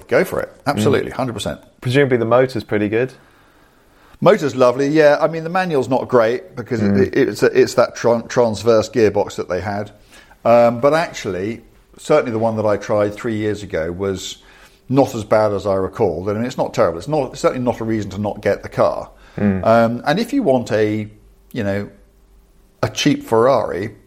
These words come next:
Speaker 1: that still feels quite quick and sounds lovely and good to go, I think there's a lot to be said for it.
Speaker 2: Yeah.
Speaker 1: Just
Speaker 2: Oh,
Speaker 1: don't
Speaker 2: interesting.
Speaker 1: go hooning around in it.
Speaker 2: <laughs> Okay. Okay, let me give you one of mine then. And,
Speaker 1: Go.
Speaker 2: um,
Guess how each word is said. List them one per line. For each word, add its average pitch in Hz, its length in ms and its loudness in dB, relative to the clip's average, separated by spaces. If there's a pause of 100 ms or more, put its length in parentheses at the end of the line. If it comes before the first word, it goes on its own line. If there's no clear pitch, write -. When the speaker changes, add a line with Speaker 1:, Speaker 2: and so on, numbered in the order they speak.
(460)
Speaker 1:
that - 120 -2
still 160 240 2
feels 110 240 2
quite - 280 0
quick 110 220 -2
and 98 100 -10
sounds 104 260 -4
lovely 104 200 0
and 104 80 -6
good 110 120 -6
to - 60 -12
go, - 80 -2
I - 60 -4
think - 180 -10
there's 117 100 -6
a - 40 -4
lot - 200 -4
to - 60 -20
be - 80 -8
said - 200 -4
for - 120 -8
it. - 120 -10 (260)
Speaker 2:
Yeah. 120 80 -4
Speaker 1:
Just 120 200 2
Speaker 2:
Oh, 139 160 4
Speaker 1:
don't 117 100 6
Speaker 2:
interesting. 113 280 -2
Speaker 1:
go 113 180 4 (520)
hooning 117 320 2
around 107 280 2
in 67 60 -4
it. - 240 -6
Speaker 2:
<laughs> - 340 -2 (180)
Okay. - 500 -10 (380)
Okay, - 200 4
let 180 120 0
me 175 60 -4
give 156 160 0
you 151 80 -2
one 139 80 -4
of 135 60 -2
mine 139 200 0
then. 95 280 -4
And, 113 140 2
Speaker 1:
Go. 110 120 6 (200)
Speaker 2:
um, 104 360 0